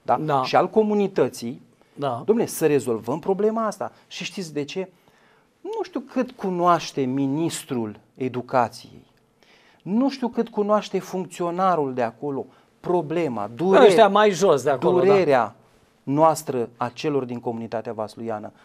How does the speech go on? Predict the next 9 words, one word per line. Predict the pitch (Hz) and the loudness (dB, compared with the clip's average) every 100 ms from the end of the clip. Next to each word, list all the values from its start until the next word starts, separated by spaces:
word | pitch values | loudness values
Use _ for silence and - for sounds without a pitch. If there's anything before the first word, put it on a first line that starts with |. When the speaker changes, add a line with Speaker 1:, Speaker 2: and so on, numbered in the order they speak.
| _ | _
Speaker 1:
legată | 185 170 196 214 170 | 2 4 2 2 0
de | 165 | 0
acest | 175 165 175 160 _ _ | 0 -2 -8 -8 _ _
edificiu. | 160 139 127 127 - 98 _ | -4 -2 -4 -8 -8 -16 _
Speaker 2:
Păi | 151 151 | -6 -4
e | 190 | -2
un | 214 226 | -2 0
monument. | 220 226 240 214 - - - | 0 2 0 -2 -6 -18 -2
Speaker 1:
Da. | 226 196 | 0 0